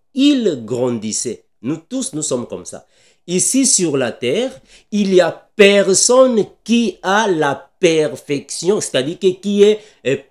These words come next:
parfait en connaissance. Ça n'existe pas. Personne sur la terre qui est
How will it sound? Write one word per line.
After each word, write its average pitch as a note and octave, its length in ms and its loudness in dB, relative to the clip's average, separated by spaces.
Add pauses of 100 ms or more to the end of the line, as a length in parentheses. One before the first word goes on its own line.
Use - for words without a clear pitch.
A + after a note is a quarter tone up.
(100)
parfait D#3+ 800 0
en C3+ 160 0
connaissance. A#2+ 920 -4
Ça C3+ 200 -4
n'existe D3 500 -4
pas. F#2+ 180 -18 (920)
Personne D#3+ 600 4
sur C3 240 -4
la A#2+ 140 -2
terre F3+ 460 -4
qui E3+ 200 0
est F3+ 220 0